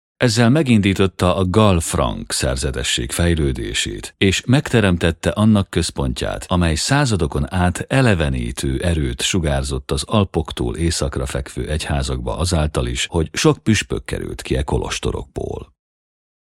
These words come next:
Háromszázhetvenegyben, amikor a túri püspök meghalt, a nép, a papság és a többi püspökök mind Mártont kívánták püspöknek.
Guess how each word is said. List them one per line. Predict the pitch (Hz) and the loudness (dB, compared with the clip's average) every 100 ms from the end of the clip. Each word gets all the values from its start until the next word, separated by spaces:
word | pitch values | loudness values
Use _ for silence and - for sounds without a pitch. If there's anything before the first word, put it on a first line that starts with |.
| _ _ _ - | _ _ _ -6
Háromszázhetvenegyben, | 135 170 160 127 113 120 104 104 101 95 | 0 2 2 2 2 2 2 2 2 2
amikor | 90 87 85 | 2 2 2
a | 78 | 0
túri | - 127 80 | 0 2 2
püspök | 69 67 - 65 | 0 -4 -4 -2
meghalt, | 82 78 78 76 80 - | 0 0 0 0 -2 -6
a | - 80 | -2 2
nép, | 101 101 85 - - - | 6 4 2 -2 -16 -14
a | - | -10
papság | 71 82 - - 65 57 | 0 2 2 -2 -2 -2
és | - | -4
a | 62 | -2
többi | - 80 62 | 0 0 0
püspökök | 64 - - 73 73 - | -2 -4 -2 -4 -2 2
mind | 101 92 | 4 6
Mártont | 95 85 - - 50 - | 4 4 0 -6 -8 -8
kívánták | 55 55 53 - - - - | -8 -6 -6 -6 -8 -8 -8
püspöknek. | - - - - - - - - | -8 -8 -8 -10 -10 -10 -12 -16